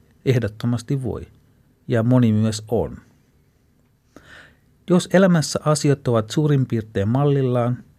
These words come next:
myötätuntoa ja empatiaa saa riittävästi perheeltä, ystäviltä ja työkavereilta, tolloinen kehoitus olla itselle armollinen voi muuttua tekosyyksi, laiskattelun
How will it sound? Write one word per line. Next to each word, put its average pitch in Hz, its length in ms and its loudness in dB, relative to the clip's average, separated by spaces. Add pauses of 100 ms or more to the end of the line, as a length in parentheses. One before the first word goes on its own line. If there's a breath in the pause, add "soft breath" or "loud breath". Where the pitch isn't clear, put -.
(560 loud breath)
myötätuntoa 127 800 2
ja 110 100 2
empatiaa 120 600 0
saa 98 200 -2
riittävästi 117 640 -4
perheeltä, 110 720 -2 (340 loud breath)
ystäviltä 107 580 -2
ja 95 100 -2
työkavereilta, 113 1040 -2 (540 loud breath)
tolloinen 160 440 2 (100)
kehoitus 110 640 -2 (320 soft breath)
olla 117 320 2
itselle 127 560 -2
armollinen 110 720 0
voi 110 120 0
muuttua 113 500 0
tekosyyksi, 104 840 -4 (480 loud breath)
laiskattelun 104 840 0